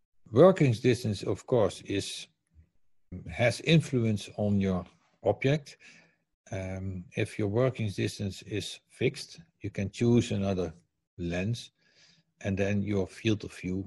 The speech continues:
will change. So it's easy to calculate your, uh, focus length, focus length, uh, if you have a certain field of view and a fixed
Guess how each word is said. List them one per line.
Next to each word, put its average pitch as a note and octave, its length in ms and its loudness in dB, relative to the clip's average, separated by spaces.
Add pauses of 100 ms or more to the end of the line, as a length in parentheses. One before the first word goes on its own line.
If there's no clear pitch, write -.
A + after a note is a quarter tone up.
(100)
will F#2+ 120 -2
change. F#2+ 520 -2 (300)
So B2 240 6
it's A#2 200 2
easy D#3+ 380 6
to G#2+ 100 -2
calculate B2+ 840 0 (140)
your, F#2+ 280 -2
uh, F2+ 260 -8
focus B2 540 0
length, G#2 380 -2 (200)
focus - 480 -6
length, C3 340 0 (1000)
uh, F#2 240 -6
if G#2+ 180 -2
you G#2+ 100 -2
have G2 380 0 (640)
a G2+ 60 -6
certain F#2+ 600 0 (840)
field - 300 4
of - 80 -8
view C3 420 4 (1300)
and F#2+ 320 2
a - 20 -20
fixed - 440 -4